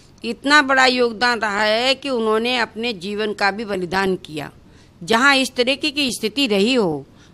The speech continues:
वहाँ पर इन वीर सावरकर जी के लिए इस प्रकार की बातें विपक्ष उठा रहा है,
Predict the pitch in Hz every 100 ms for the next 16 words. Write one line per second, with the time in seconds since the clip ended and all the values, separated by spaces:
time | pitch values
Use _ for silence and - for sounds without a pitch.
0 | - 165 202 220 277 277 277 254 262 -
1 | 196 190 180 208 269 254 220 180 92 -
2 | - - - 220 220 277 277 269 180 214
3 | 247 262 208 202 196 160 - - _ -
4 | 247 - 233 - 226 247 277 202 214 214
5 | 247 190 202 240 208 196 190 190 175 180
6 | 220 269